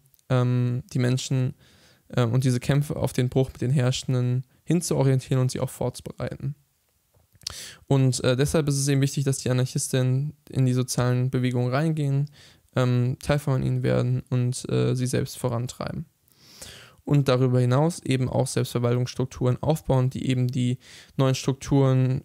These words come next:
in der neuen Gesellschaft, ähm, ja, bilden können, damit man eben, wenn es zu diesem gesellschaftlichen Bruch kommt mit dem bestehenden System aus Staat und Kapitalismus, dass man nicht einfach nur vor einem Scherbenhaufen steht.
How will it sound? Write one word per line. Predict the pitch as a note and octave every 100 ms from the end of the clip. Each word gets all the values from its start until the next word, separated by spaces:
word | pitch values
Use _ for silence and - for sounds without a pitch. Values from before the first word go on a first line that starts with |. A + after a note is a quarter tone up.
| _
in | C3+
der | C3 B2
neuen | A#2+ B2 B2
Gesellschaft, | B2 A#2+ B2 - B2+ B2+ - - -
ähm, | B2+ B2 B2 B2 C3 - _ _ _ _ -
ja, | D3+ C#3+
bilden | - B2+ B2 C3+
können, | - A#2+ A#2+
damit | A#2+ -
man | B2+ A#2+
eben, | A#2+ B2 B2
wenn | B2 B2 - - - -
es | -
zu | -
diesem | C3 B2+ B2 B2 -
gesellschaftlichen | C3+ B2+ C#3+ C3 B2+ C3
Bruch | B2 C3 -
kommt | - D3+ E3 C#3
mit | C3
dem | B2+
bestehenden | B2+ - B2
System | B2 B2 - C3
aus | B2+
Staat | - B2+
und | A#2+
Kapitalismus, | D3+ - C3 C3+ C#3+ C3 C3 - _ _ _ _ _ - -
dass | C#3+ C3
man | B2+ B2
nicht | -
einfach | B2+ C#3
nur | B2+
vor | -
einem | B2+
Scherbenhaufen | - - - - - F3
steht. | - -